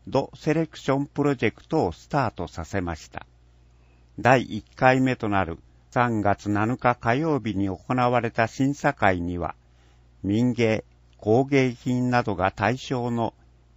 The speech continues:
いいもん部門に十五点、陶磁器の瀬戸もん部門に十八点、食べ物のうまいもん部門に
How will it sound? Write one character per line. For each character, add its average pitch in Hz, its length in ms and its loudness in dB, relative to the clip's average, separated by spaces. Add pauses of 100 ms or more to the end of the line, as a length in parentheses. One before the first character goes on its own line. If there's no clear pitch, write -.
い 143 200 4
い 147 40 4
も 143 180 2
ん 135 120 -6
部 139 180 0
門 98 300 0
に 101 200 -6 (140)
十 110 300 -4
五 87 180 -6
点、 92 300 -4 (800)
陶 127 200 4
磁 123 180 -2
器 110 140 -4
の 92 220 -2 (260)
瀬 110 120 0
戸 143 160 0
も 139 200 4
ん 131 140 2
部 135 140 2
門 98 320 0
に 104 200 -2 (140)
十 113 260 -4
八 - 400 -2
点、 82 280 -4 (1000)
食 107 140 2
べ 127 100 2
物 98 300 -2
の 85 240 -8 (460)
う 101 120 -2
ま 123 180 6
い 160 80 2
も 156 200 -2
ん 147 140 -4
部 139 120 -4
門 95 360 -2
に 101 200 -4